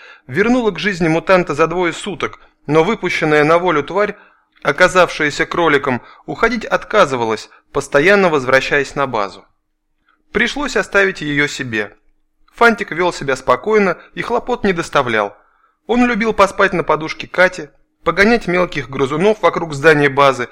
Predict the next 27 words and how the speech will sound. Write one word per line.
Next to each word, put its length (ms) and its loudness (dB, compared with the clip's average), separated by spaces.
и 120 -10
чутко 380 -6
реагировал 560 2
на 120 0
приближающийся 960 -2
выброс, 540 -6
начиная 440 0
беспокоиться 800 -2
за 200 0
полчаса 540 -4
до 120 -4
его 180 0
начала, 580 -2
что 220 -10
приносило 540 -2
существенную 720 -4
пользу. 480 -8
Из 140 -4
всех 420 -4
обитателей 560 -2
базы 420 0
он 220 2
вызывал 400 2
недовольство 640 0
только 320 -4
у 160 -8
медведя, 640 -2